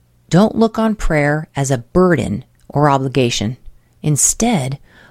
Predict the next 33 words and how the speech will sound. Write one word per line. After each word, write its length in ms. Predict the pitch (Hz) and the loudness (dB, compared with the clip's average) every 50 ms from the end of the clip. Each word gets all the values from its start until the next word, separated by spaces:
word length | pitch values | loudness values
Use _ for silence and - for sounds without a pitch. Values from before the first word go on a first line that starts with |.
| _ - | _ -8
look 360 | - 139 143 185 202 - - - | -2 0 2 2 0 0 -6 -8
on 180 | 139 139 135 | -6 -4 -4
it 180 | 135 151 - _ - | -4 -4 -6 _ -8
as 180 | - 113 127 - | -8 -6 -6 -6
a 100 | - - _ - | -10 -14 _ -12
privilege. 640 | - - 147 135 - 104 107 - 143 143 - - _ _ _ _ _ - | -8 -6 -6 -4 -4 -6 -8 -8 -10 -12 -16 -18 _ _ _ _ _ -10
Just 240 | - 220 247 - | -8 -6 -4 -2
imagine 680 | 247 - - 131 135 143 160 175 147 113 - - - - _ _ _ _ _ _ - - _ _ | -4 -4 -4 -6 -6 -2 -2 -2 -2 -2 -6 -12 -16 -18 _ _ _ _ _ _ -20 -20 _ _
the 120 | - 139 135 | -6 -6 -6
God 520 | 127 - 147 151 165 185 202 214 226 214 - | -4 -2 0 0 2 2 0 0 -2 -4 -4
who 120 | - - 147 | -4 -4 -4
created 460 | - - - - 160 165 175 180 156 | -4 -6 -6 -2 0 0 0 0 0
the 100 | - 82 | -2 -4
whole 280 | - - - 160 190 196 | -6 -2 0 0 2 4
universe 520 | 202 196 160 139 131 139 139 143 - - | 4 4 2 2 0 -2 -4 -6 -6 -8
wants 280 | - 143 147 147 - - | -6 -4 -4 -4 -4 -4
to 100 | 143 131 | -6 -4
welcome 420 | 131 139 135 131 - 135 127 123 | -2 -2 -2 -2 -4 -6 -6 -4
you 380 | 131 151 196 208 151 107 127 - _ _ _ _ _ _ _ _ _ | -2 0 0 0 0 -2 -6 -12 _ _ _ _ _ _ _ _ _
into 200 | - 143 131 117 | -6 -6 -4 -4
his 120 | 107 101 - | -6 -6 -8
presence." 640 | - - 123 120 - - 82 - - - - - - _ _ _ _ _ _ _ _ - - - - - - - - - - | -10 -8 -8 -8 -8 -10 -12 -12 -10 -10 -10 -10 -12 _ _ _ _ _ _ _ _ -20 -20 -20 -20 -20 -20 -20 -20 -12 -4
And 180 | - 143 139 120 | -2 -2 0 0
that 240 | 143 139 160 180 - | 0 0 -2 -2 -4
is 160 | - 151 131 131 | -4 -4 -2 -2
exactly 580 | 123 127 123 139 - 190 - - 104 117 127 - | -4 -4 -2 -2 -2 -2 -4 -6 -10 -10 -8 -6
what 200 | 135 135 131 - | -6 -6 -6 -2
happens 520 | - 143 147 - - 92 85 - - - - _ _ | -2 -2 -2 -2 -4 -10 -12 -12 -14 -16 -18 _ _
when 340 | - 131 120 101 85 120 - _ _ - | -6 -4 -4 -4 -6 -8 -12 _ _ -8
we 140 | 127 127 - | -6 -6 -6
pray. 380 | - - - - - - _ _ _ _ _ _ _ - - - - - - | -8 -10 -12 -10 -12 -14 _ _ _ _ _ _ _ -18 -16 -16 -16 -10 -2
If 280 | - 160 147 - 160 | 0 0 0 -2 -8
Jesus 680 | 143 123 - 170 214 262 285 233 170 143 - - - - | -8 -4 0 2 2 2 2 2 0 0 0 -2 -6 -8